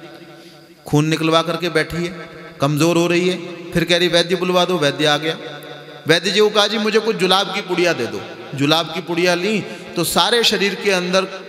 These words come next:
मल जो है, वो बाहर चला गया और रोटी बहुत थोड़ी-थोड़ी खाई। पन्द्रह दिन के अंदर बहुत कमज़ोर और लेटी हुई है बिस्तर के ऊपर।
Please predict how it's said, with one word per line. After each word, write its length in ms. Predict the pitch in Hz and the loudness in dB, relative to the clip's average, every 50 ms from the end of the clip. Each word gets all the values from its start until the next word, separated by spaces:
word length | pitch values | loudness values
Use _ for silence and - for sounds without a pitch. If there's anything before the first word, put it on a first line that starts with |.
| - | -6
मल 300 | 147 147 156 165 175 180 | -4 0 2 2 2 2
जो 120 | 175 165 160 | 0 0 0
है, 120 | 151 156 | 0 0
वो 120 | 156 160 165 | -2 -2 0
बाहर 280 | 143 139 131 143 120 | 0 -2 -2 -2 -4
चला 240 | 123 127 117 104 101 | -6 -6 -6 -6 -6
गया 380 | 92 90 80 - - - - - - - - - - - - - - - - - - - - - - - - _ _ - | -8 -10 -12 -14 -14 -16 -18 -20 -20 -20 -20 -20 -20 -20 -20 -20 -20 -20 -20 -20 -20 -20 -20 -20 -20 -20 -20 _ _ 2
और 260 | 160 180 196 220 226 190 202 226 214 - - - 151 | 4 4 4 0 -2 -4 -6 -8 -10 -10 -10 -4 2
रोटी 300 | 160 190 208 208 233 226 | 2 2 2 2 0 -4
बहुत 260 | 185 190 180 185 196 185 | -2 -2 -2 -2 -2 -4
थोड़ी-थोड़ी 460 | 170 165 156 147 135 147 139 131 131 | -2 -2 -2 -2 -2 -2 -2 -2 -4
खाई। 220 | - 117 98 95 90 - - - - - - | -4 -6 -8 -8 -10 -10 -14 -16 -18 -2 0
पन्द्रह 300 | 160 175 190 208 220 233 | 0 2 4 2 2 2
दिन 180 | 208 202 202 202 | 2 0 -2 -2
के 160 | 190 202 196 | -2 0 0
अंदर 260 | 190 185 185 190 190 | 0 2 0 0 -2
बहुत 300 | 160 151 156 185 180 180 - | -2 0 0 -2 -2 0 -2
कमज़ोर 420 | 165 156 151 143 151 175 196 208 - 190 208 - - - - - - | -4 -4 -2 -2 0 0 0 0 -2 -6 -12 -14 -16 -16 -16 -4 -2
और 460 | 143 147 147 143 143 151 - - - - - - - - - 151 | 0 0 0 -2 -6 -12 -16 -18 -18 -20 -20 -20 -20 -16 -6 -2
लेटी 280 | 143 147 156 151 185 175 | 0 0 0 0 0 -2
हुई 180 | 156 151 143 | 0 2 2
है 80 | 143 139 | 2 2
बिस्तर 320 | 127 - - - - 127 | 0 -2 -4 -2 -4 -6
के 140 | 113 - 113 | -4 -4 -4
ऊपर। 500 | 110 104 - - 76 - - - - - | -4 -4 -6 -8 -12 -12 -14 -16 -18 -18